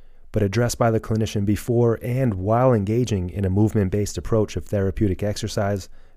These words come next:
manual therapy, pacing, and graded exposure.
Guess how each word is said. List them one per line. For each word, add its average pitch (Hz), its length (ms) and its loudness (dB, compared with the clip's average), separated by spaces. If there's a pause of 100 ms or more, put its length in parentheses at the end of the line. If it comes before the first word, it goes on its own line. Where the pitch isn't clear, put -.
manual 107 360 0
therapy, 101 600 -2 (420)
pacing, 113 540 -2
and 95 160 -6
graded 104 380 0
exposure. 85 580 -4